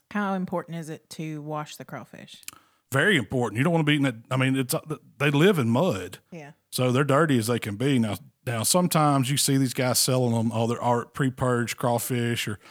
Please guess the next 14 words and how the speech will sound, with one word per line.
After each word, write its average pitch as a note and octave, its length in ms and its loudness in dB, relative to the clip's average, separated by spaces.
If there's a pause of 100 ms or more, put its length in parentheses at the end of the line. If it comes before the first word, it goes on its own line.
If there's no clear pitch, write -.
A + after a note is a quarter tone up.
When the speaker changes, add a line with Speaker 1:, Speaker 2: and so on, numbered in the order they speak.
(300)
Speaker 2:
already B2+ 360 4
washed. B2+ 420 2
And A2 80 -2
I - 20 -4
think D3 300 -2
all C3 240 4
they're B2 140 2
doing A#2+ 260 2
<laughs> G2+ 60 4
is D3+ 120 2
washing A#2 380 -2
the A2 60 -8
sacks - 440 -2
down. G#2 380 -4